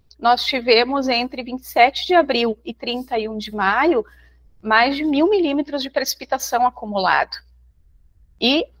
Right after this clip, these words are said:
outras cidades também tiveram volumes bastante expressivos de precipitação. E chama atenção dentro desse conjunto de dados também que muitos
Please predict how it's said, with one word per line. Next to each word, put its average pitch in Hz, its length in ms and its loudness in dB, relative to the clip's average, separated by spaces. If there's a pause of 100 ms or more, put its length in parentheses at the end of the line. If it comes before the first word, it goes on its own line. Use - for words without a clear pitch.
(160)
outras 339 400 2
cidades 269 520 2
também 254 320 -2
tiveram 254 460 2
volumes 233 380 -4
bastante 262 600 0
expressivos 233 720 -4
de 220 80 -4
precipitação. 208 840 -2 (1040)
E 277 240 2
chama 330 380 4
atenção 302 560 -2
dentro 262 300 -6
desse 247 200 -10
conjunto 262 520 -6
de 311 120 -4
dados 262 420 2
também 285 500 2 (520)
que 269 300 -4 (120)
muitos 277 720 -2